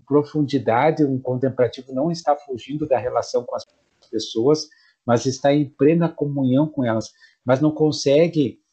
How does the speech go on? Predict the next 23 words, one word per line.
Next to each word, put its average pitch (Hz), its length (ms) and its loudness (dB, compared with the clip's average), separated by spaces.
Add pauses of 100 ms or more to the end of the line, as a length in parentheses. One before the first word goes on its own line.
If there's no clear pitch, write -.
(260)
às 117 260 0
vezes, 139 420 0
entrar 135 800 2
e 127 320 -6
viver 127 480 -2
na, 147 240 -6
naquela 135 520 -2
imedi-, 131 800 -6
é, 113 240 0
daquela 123 600 -2 (300)
maneira 123 320 2
muito 135 260 -4
imediata 127 920 2
e, 113 180 -4 (300)
e 117 440 -4 (220)
simples 151 440 -4
que 135 240 0 (220)
as - 140 0
pessoas 127 580 -6 (120)
vivem 127 280 0
no 131 140 0
seu 131 200 0
co-, 131 400 -6